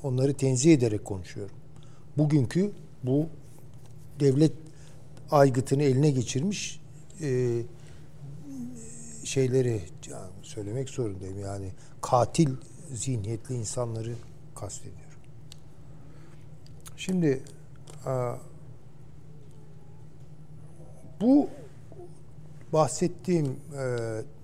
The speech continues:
devletlerin kamuoyları var.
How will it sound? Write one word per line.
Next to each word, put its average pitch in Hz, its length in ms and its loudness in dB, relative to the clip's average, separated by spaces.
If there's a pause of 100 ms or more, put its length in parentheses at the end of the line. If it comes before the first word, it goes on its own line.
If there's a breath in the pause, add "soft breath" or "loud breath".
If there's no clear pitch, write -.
(840)
devletlerin 143 800 4 (160)
kamuoyları 175 600 4
var. - 160 -8